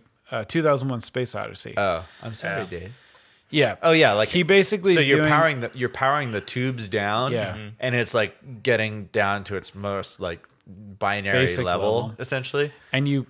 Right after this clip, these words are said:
Speaker 1: you kinda, like, l-, you release Chuck,
Speaker 2: Yeah.
Speaker 1: so he's, like, talking from you from the computer.
Speaker 3: Oh, yeah.
Speaker 2: Yeah.
Speaker 1: And then he reveals that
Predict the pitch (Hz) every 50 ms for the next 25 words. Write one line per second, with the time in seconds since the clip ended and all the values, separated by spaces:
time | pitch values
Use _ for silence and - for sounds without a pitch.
0 | _ - 151 147 - - 175 170 165 156 151 147 143 131 117 - 120 120 113 107
1 | 101 101 - - 233 220 135 139 143 139 135 135 131 127 135 151 160 135 - -
2 | - - - - 160 147 123 107 - - - - 90 95 92 85 80 139 135 131
3 | 123 113 117 120 107 92 - - _ _ _ _ _ - 160 143 135 - - 135
4 | 120 113 104 - - 127 123 123 123 120 120 120 - - 127 120 117 110 101 107
5 | 107 117 123 127 135 139 123 107 98 95 92 92 92 95 87 - - - - _
6 | - 135 143 147 151 143 135 110 147 151 147 143 147 143 139 123 135 139 143 139
7 | 131 127 117 117 127 127 117 110 110 110 -